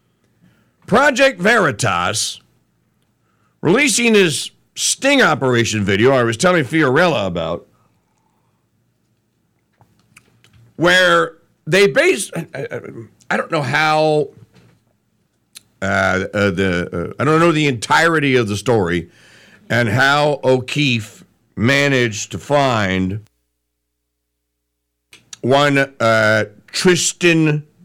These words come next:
Jordan, with an O, Walker, M D.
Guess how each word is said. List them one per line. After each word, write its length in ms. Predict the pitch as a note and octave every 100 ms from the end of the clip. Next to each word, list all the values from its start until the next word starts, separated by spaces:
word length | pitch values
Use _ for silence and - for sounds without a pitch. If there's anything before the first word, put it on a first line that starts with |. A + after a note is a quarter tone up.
| _ _ -
Jordan, 920 | F2 - D#3+ E3+ D#3 D3 D3 D3 C3+ -
with 140 | - A2+
an 140 | G#2+ -
O, 480 | C3 B2 G2 G#2 G2+ _ _ _ _ _ -
Walker, 760 | F2+ D3+ - F2+ D#2+ E2+ F2+ _
M 460 | C#3+ C#3 B2+ A#2 A2
D. 500 | A#2+ F2+ D2 C#2